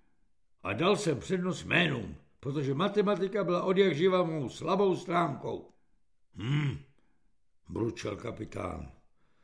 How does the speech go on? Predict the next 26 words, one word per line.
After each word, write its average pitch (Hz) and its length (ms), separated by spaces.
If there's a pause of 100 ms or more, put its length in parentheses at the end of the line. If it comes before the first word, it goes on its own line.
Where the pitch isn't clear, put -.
(160)
„A 92 120
to 139 140
jste 165 160
mi 175 120
musel 175 340
dát 175 340
taková 170 380
jména 165 340
jako 156 400 (200)
Licinius, 165 1400 (260)
Božetěch 147 920
a 117 120
Esmeralda?“ 165 1200 (800)
„Dlouho 240 380
jsem 302 180
nad 285 80
tím 294 220
uvažoval,“ 285 460
rozpráhl 175 640
ruce 170 300
Kefalín, 139 600
„ale 127 260 (460)
nic 147 240
chytřejšího 180 720
mě 262 200
nenapadlo. 180 600